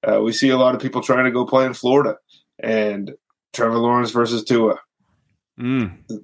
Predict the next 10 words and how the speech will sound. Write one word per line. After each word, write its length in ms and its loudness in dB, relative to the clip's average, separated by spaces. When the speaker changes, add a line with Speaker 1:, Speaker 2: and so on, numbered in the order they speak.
Speaker 2:
Although 140 -2
Miami's 420 2
a 40 -6
little 160 -2
nicer 340 -4
than 80 -8
Jacksonville. 720 -4
Speaker 1:
Just 160 -4
a 80 -2
bit. 320 -8